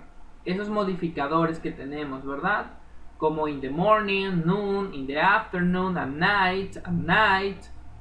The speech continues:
in the evening or midnight, ¿ok? Entonces hay que aprender eso y saber cómo usarlos. También A M y P M, ¿sí?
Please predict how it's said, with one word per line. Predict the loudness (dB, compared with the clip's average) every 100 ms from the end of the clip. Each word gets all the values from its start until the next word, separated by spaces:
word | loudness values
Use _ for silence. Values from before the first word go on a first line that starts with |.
| -8
in | -4
the | 2
evening | 2 0 -4 -2 0 0 -2
or | -2 -2 -2
midnight, | 0 0 0 -2 -2 -6 -12 -18 -18 -16
¿ok? | -10 -6
Entonces | -4 -2 -2 -2 0 0 0 -2
hay | 0
que | 0
aprender | -2 -2 0 0
eso | 0 -2 0 0 0 -4
y | -2 0 0 -6 -18 -20 -6
saber | 0 2 2 2
cómo | 0 2
usarlos. | 2 0 2 0 0 -6 -4
También | -2 2 0 0 0
A | 2 6 4 4
M | -2 -6 -14 -16 -2
y | -2
P | 0 2 4 4
M, | 2 -6 -12 -14 -18 -18 -14 -2
¿sí? | -2 -2